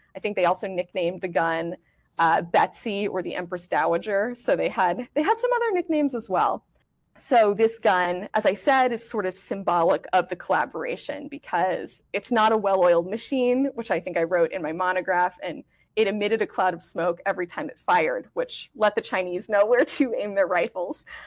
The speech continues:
Uh, but it did get the job done. Um,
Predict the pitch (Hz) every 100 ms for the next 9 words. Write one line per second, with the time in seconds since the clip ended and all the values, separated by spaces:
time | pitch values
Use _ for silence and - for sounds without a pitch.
0 | - 208 165 151 - 247 220 208 247 247
1 | 262 - 185 - 185 175 170 - 170 143
2 | 64 226 _ _ _ _ _ 185 147 110